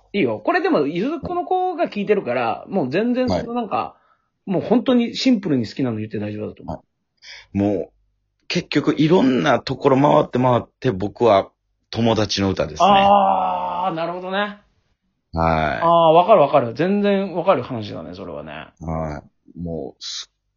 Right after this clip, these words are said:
Speaker 2: ごいもうポジティブやし、
Speaker 1: うんうんうんうん。
Speaker 2: 嫌なこと忘れようぜ、みたいな。
Speaker 1: はいはいはいはい。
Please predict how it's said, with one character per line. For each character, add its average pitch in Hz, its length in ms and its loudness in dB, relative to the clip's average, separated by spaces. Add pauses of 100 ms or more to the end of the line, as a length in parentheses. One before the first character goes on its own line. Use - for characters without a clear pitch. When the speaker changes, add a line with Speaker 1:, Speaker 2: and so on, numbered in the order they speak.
(240)
Speaker 2:
ご 117 200 0
い 123 80 4
も 85 420 0
う - 60 -20
ポ 117 160 0
ジ 113 180 -2
テ 87 120 -4
ィ - 20 -2
ブ 80 100 -2
や 80 120 0
し、 80 320 -4
Speaker 1:
う 147 60 0
ん 151 40 2
う - 20 0
ん 151 40 0
う - 20 2
ん 120 960 -6
う 95 40 -10
ん。 98 40 -4
Speaker 2:
嫌 101 220 0
な - 80 -2
こ 202 100 2
と 90 100 0
忘 98 320 2
れ 349 120 6
よ 370 160 8
う 247 60 4
ぜ、 98 160 0
み 92 140 0
た 76 120 -6
い 76 80 -6
な。 71 300 -6
Speaker 1:
は 143 120 4
い 123 80 0
は 113 140 -2
い 104 80 -8
は 104 100 -12
い 101 40 -12
は 95 40 -12
い。 90 340 -18